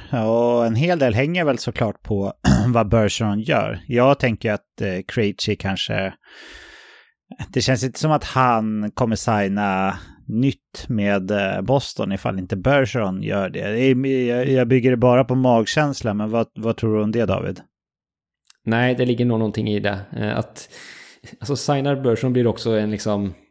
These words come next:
Speaker 2: mm, en signal att, ja, men okej, vi kör ett år till, vi kan inte sluta så här.
Speaker 1: Mm.
Speaker 2: Eh, och det signalvärdet tror jag ju kan bli ganska attraktivt för sådana spelare, men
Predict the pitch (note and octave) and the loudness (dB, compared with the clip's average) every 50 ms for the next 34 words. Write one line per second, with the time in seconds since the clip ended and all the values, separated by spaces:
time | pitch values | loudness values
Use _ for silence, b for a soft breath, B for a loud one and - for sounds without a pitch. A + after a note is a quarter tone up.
0 | _ _ _ _ _ _ - G#2+ G#2 G#2+ G#2+ A2 - A2 - - A#2 A2+ A#2 B2+ | _ _ _ _ _ _ -8 -6 -6 -4 -6 -6 -6 -6 -4 -2 0 2 2 2
1 | B2 A2+ G#2+ G#2 G#2 G2 - - - - G#2+ A2+ A2+ A2 A2 - A#2+ G#2+ F#2+ G2+ | 2 2 2 0 0 -2 -4 -8 -6 -4 -2 0 0 -2 -2 0 0 0 0 0
2 | G#2 - - - B2 A#2 G#2+ G#2 G2 - - - - A#2+ G#2+ - - - G#2+ G2+ | -2 -2 0 0 2 2 2 0 -2 -4 -6 -8 -8 -8 -8 -6 -2 -2 -2 -2
3 | - A#2 G#2+ G2+ G2+ - A#2 A2 - A2+ - B2 A2 - G2+ - - G2 G#2+ C3 | 0 -2 -2 -2 -2 -2 -2 -2 -2 -4 -2 -2 -2 -2 -2 -4 -4 -2 -2 0
4 | A2 F#2 F#2+ G2 G2 - B B B B B B B B - A2 G#2+ G#2+ G#2+ G#2+ | 0 0 -2 -4 -8 -14 B B B B B B B B -8 -6 -4 -4 -4 -4
5 | G#2 A2+ G#2 - A#2+ B2 A#2+ A#2+ - C#3 C#3 C#3 D3 C#3+ C3+ A#2 A2 G#2 G2+ A2+ | -4 -4 0 2 2 2 2 0 0 0 0 2 2 2 2 2 2 0 0 -2
6 | B2+ C#3+ C#3+ - - C#3 C3+ A2+ A2 G#2+ G#2+ G#2 G#2 - G#2+ G#2+ G2+ G#2 G2+ G2 | -2 -2 -4 -4 -2 -2 0 0 2 2 2 0 0 0 -2 -2 -2 -2 -2 -2
7 | G#2+ G#2 F#2+ - - G#2 - - - A#2 A2+ - G#2 - - - G2+ G2 A2 G2+ | -2 -2 -4 -4 -6 -6 -6 -4 -6 -4 -2 -2 -4 -2 -2 -4 -2 -2 -2 -2
8 | F#2+ - - G#2+ F#2+ G2 F#2+ G#2 G#2 G#2 G2+ F#2+ G2 G2 | -2 -2 -2 -2 -2 0 0 -2 -2 -2 -2 -4 -4 -6